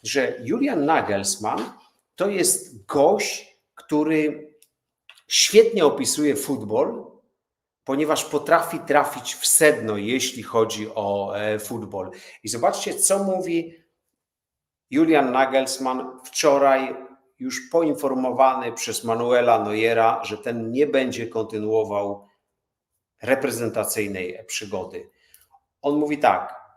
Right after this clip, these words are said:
„Nawet jeśli rozumiem decyzję Manu, jej motywy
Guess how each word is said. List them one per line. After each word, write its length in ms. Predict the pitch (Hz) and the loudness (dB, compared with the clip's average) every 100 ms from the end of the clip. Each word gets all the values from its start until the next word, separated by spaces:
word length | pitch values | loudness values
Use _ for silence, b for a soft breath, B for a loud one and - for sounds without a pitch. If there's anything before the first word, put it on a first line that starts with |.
| _ | _
„Nawet 380 | 110 170 214 208 | 0 2 2 -2
jeśli 380 | 175 - 165 165 117 - | -6 -6 -6 -6 -8 0
rozumiem 680 | 156 - 170 247 180 123 | 2 4 2 4 4 4
decyzję 540 | 113 110 120 107 107 101 | 2 0 0 -2 -2 -4
Manu, 460 | 101 95 92 92 - _ _ _ _ | -4 -6 -8 -12 -16 _ _ _ _
jej 320 | 107 131 147 | -2 2 4
motywy 880 | 147 151 156 202 208 101 98 90 - | 4 2 4 4 4 0 -6 -10 -16